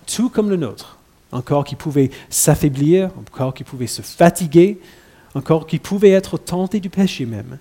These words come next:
Et dans ce corps humain imparfait, Christ a parfaitement accompli la loi. Il n'a jamais péché, il n'a jamais désobéi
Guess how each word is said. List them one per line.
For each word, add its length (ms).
Et 80
dans 300
ce 180
corps 480
humain 520
imparfait, 640
Christ 560
a 80
parfaitement 800
accompli 680
la 120
loi. 360
Il 120
n'a 140
jamais 400
péché, 540
il 80
n'a 140
jamais 420
désobéi 640